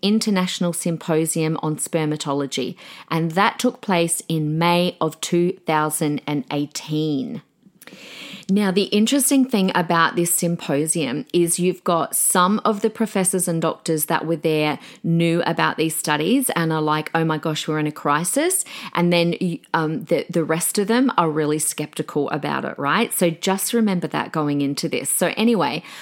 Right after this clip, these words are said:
I don't know how this journalist got there, but they did. Um, and he went to this welcome dinner and he met a guy called Haggai Levine.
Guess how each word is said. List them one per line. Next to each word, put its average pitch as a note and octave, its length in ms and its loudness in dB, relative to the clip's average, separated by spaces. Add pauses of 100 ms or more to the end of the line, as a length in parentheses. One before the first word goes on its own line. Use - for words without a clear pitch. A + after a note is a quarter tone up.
(160)
I A3+ 80 4
don't C#4 140 2
know A#3 100 4
how G3 260 2
this A#3 200 0
journalist F#3 480 0
got - 180 0
there, D3 220 0
but F3+ 220 -4
they G3 180 2
did. F3+ 400 0 (400)
Um, E3+ 420 4 (180)
and F3+ 440 2
he G#3+ 180 0
went G#3+ 280 0
to C4 120 0
this D4 260 -2
welcome E3+ 440 0
dinner D3 420 -2
and E3 200 -2
he E3+ 220 -2
met E3 500 -2 (360)
a G3+ 80 4
guy E3 520 2 (120)
called D#3 440 2
Haggai E3+ 800 0 (340)
Levine. D#3 840 0